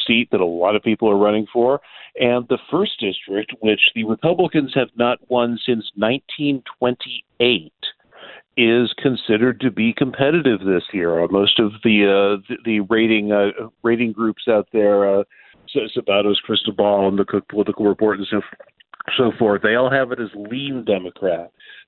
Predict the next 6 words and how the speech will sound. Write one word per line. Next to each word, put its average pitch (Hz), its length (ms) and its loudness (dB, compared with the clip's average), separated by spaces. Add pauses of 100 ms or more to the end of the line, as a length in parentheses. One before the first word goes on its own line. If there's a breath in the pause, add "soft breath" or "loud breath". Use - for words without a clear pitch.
(140)
So 120 280 2
that 139 160 2
one's 156 200 -6
very 120 280 0
competitive, 101 680 -2 (180)
and 104 560 0